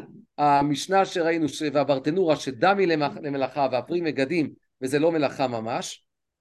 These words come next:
ואני לא עושה עכשיו תרשים, כי אין לנו זמן, אבל אתה מבין שזה צד אחד של התרשים. ואם נגיד, זה הצד השני של התרשים, ואם נגיד שזה כן אש,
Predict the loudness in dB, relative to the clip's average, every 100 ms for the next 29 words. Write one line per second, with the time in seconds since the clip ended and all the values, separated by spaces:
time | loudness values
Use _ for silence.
0 | _ _ _ 2 4 4 2 -2 -2 -2
1 | -2 -4 -6 -4 -4 -4 -4 -4 -2 -2
2 | 0 0 0 -2 0 0 -2 -4 -2 -2
3 | -2 -4 -4 -8 -8 -6 -6 -6 _ _
4 | _ _ 2 4 6 6 8 8 6 2
5 | 2 -6 -18 _ _ _ _ _ _ -4
6 | 0 4 4 4 2 0 -2 -4 -6 -10
7 | -10 _ _ 2 6 6 6 4 4 2
8 | 2 2 0 -4 _ 4 6 8 6 4
9 | 4 4 2 -4 -14